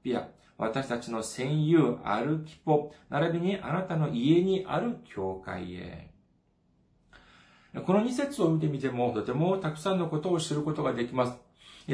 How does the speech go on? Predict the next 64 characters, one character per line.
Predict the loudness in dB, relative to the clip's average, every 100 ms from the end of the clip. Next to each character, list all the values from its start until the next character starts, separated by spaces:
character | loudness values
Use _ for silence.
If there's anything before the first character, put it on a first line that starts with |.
| 0
十 | 2 2 0 -8 -12
九 | -2 -2 0
節 | -2 -2
の | -6
初 | -4 -4 0
め | 0
の | 0
部 | 0
分 | 0 0 -2 -6 -8 -6 0
に | 2
も | 2 2
書 | 2
い |
て | 2
あ | 0
る | 0
通 | 2 4 4
り、 | 2 0 0
こ | -2
の | 0
手 | 0
紙 | 0 2
は | 4 4 2 -6 -20 _
パ | -8 -4
ウ | -4
ロ | -4 -4
が、 | -6 -6 -12 _
え、 | -6 -6
ピ | -2 4
レ | 6 6
モ | 2 -2
ン | -6 -4
と、 | -2 0
そ | -2
し | 0
て、 | 2 2 -2 -14
え | -6 -2 0 0 -2
ー、 |
そ | -4
の | -6 -2 0 2
姉 | 2 0
妹 | -2
ア | -2
ッ | -2 -8
ピ | -8 -8
ア、 | -8 -18 -12
あ、 | -10
そ | -8
し | -8
て |
戦 | -8 -6 -4 0
友 | 4 4 2
ア | -6 -4
ル | -4 -6
キ | -10
ポ、 | 0 2 2 -2 -12
そ |
し | -4
て、 | -2 -2 -6 -14 -8
え、 | -4
彼 | 0 2
の | 2 0 -4 -8 -8
教 | -2 0 0
会 | 2 0 -2